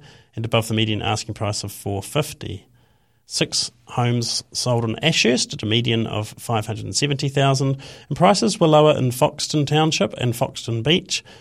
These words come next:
at a median of four hundred and fifty-one thousand and four hundred and eighty thousand, respectively. So it's really interesting to see how things are going.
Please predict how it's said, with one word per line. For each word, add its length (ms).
at 100
a 40
median 500
of 420
four 240
hundred 240
and 80
fifty-one 540
thousand 580
and 260
four 200
hundred 240
and 60
eighty 220
thousand, 580
respectively. 920
So 480
it's 200
really 160
interesting 380
to 60
see 160
how 200
things 320
are 100
going. 480